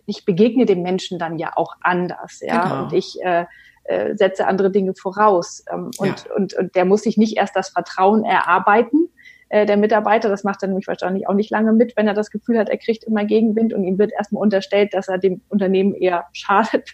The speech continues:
Speaker 1: wenn er, wenn er da ist. Ähm, sondern wenn er das Gefühl hat, von, ich bin hier willkommen und das, ich, ich bin wertvoll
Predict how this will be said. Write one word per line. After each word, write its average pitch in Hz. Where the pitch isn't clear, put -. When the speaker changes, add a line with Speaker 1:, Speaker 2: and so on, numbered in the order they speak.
Speaker 1:
wenn 214
er, 208
wenn 220
er 220
da 220
ist. -
Ähm, 196
sondern 196
wenn 208
er 190
das 190
Gefühl 202
hat, 185
von, 185
ich -
bin 185
hier 202
willkommen 214
und 190
das, 185
ich, -
ich -
bin 180
wertvoll 240